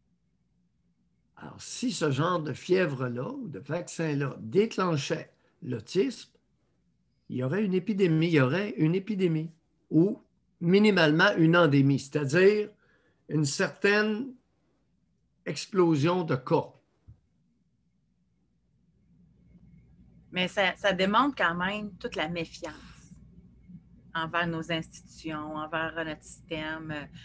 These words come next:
Speaker 2: tu sais, quand t'es prête à acheter des médicaments sur Internet, euh, c'est parce que t'as pas confiance ben, ben, euh.
Speaker 1: Il y en a mettre des gouttes sous la langue de ton, de ton jeune enfant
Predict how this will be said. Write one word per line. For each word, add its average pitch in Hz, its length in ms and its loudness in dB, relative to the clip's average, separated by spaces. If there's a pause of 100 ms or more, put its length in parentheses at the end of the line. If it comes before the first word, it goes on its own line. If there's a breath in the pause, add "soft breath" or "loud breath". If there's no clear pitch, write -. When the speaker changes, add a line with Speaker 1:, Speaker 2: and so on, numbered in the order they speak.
(120)
Speaker 2:
tu - 120 -20
sais, 208 120 -8
quand 196 180 0
t'es 170 100 -2
prête 208 280 -4
à 190 40 2
acheter 175 320 -4
des 180 120 -4
médicaments 170 540 -6
sur 170 220 -10
Internet, 151 500 -12 (140)
euh, 175 60 -18
c'est - 960 -20
parce - 160 -20
que - 60 -20
t'as - 60 -14
pas 151 140 -12
confiance 151 480 -10
ben, 147 220 -8
ben, 156 160 -6
euh. 165 360 -10
Speaker 1:
Il 131 40 -6
y 131 40 -4
en 139 100 2
a 151 120 4
mettre 165 220 2
des 156 180 4
gouttes 180 220 2
sous - 240 -4
la 147 180 4
langue 175 300 0
de 139 80 0
ton, 135 500 -2
de 135 140 -6
ton 139 340 -4
jeune 156 300 0
enfant 175 500 -2